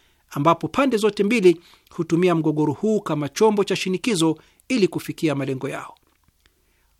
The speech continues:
Wanapopata hasara na madhara katika mgogoro huo, wanaopata hasara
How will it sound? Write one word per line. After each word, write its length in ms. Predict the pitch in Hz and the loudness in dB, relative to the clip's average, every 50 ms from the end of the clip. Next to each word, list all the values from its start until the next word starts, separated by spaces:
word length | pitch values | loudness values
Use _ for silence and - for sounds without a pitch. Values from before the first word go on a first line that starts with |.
| _ _ _ _ _ _ _ _ _ _ _ _ _ _ _ _ _ _ _ _ - | _ _ _ _ _ _ _ _ _ _ _ _ _ _ _ _ _ _ _ _ 4
Wanapopata 1900 | - 185 196 196 202 233 269 269 269 - 240 226 220 214 208 202 196 185 - _ _ _ - 202 214 190 - - - - _ - - 214 190 - - 180 147 | 8 8 8 8 8 6 4 2 2 4 6 8 8 8 8 6 4 2 -2 _ _ _ 4 6 6 6 4 0 -8 -16 _ 2 2 2 4 2 0 -2 -2
hasara 680 | - - 170 - - - 240 220 202 202 202 202 190 | -2 -4 -6 -4 0 2 4 4 6 6 6 6 4
na 140 | 170 160 147 | 4 2 0
madhara 440 | 143 143 143 139 190 208 196 185 165 | -2 -4 0 2 4 4 6 4 2
katika 380 | - 160 147 - 185 - 165 | 0 -2 -6 -6 -4 -4 -4
mgogoro 360 | 151 151 143 147 143 147 143 139 | -4 -2 -2 -2 -2 -2 -2 -2
huo, 420 | - - 208 175 165 160 160 - _ _ _ - | 0 2 2 4 4 2 0 -4 _ _ _ 0
wanaopata 640 | 180 170 165 196 247 254 175 156 - 160 - - | 2 2 4 4 4 2 2 0 -2 -8 -10 -8
hasara 500 | 143 - 165 - - 240 208 170 156 147 | -8 -6 -2 2 4 4 6 4 2 -2